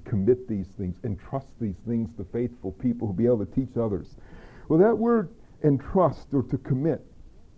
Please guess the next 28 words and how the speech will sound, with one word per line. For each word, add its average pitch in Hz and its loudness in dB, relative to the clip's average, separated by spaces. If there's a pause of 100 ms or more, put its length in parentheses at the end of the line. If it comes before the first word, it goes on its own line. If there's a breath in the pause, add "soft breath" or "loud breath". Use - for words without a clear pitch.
(280)
it - -16
seems 165 2
to 185 -6
me 185 2
there's 156 0 (100)
four, 175 4 (100)
four 170 2
things 151 0
in 110 2
there. 87 0 (420 loud breath)
First 233 4
of 170 0
all, 180 6
there's 233 2
something 196 2
valuable 127 2 (520)
that 123 6
is 123 -4
committed. 127 0
You 110 2
don't 185 0
entrust 143 -4
something 120 0
that's 110 -2
a - -6
piece 123 -2
of 90 -6
garbage, 117 -2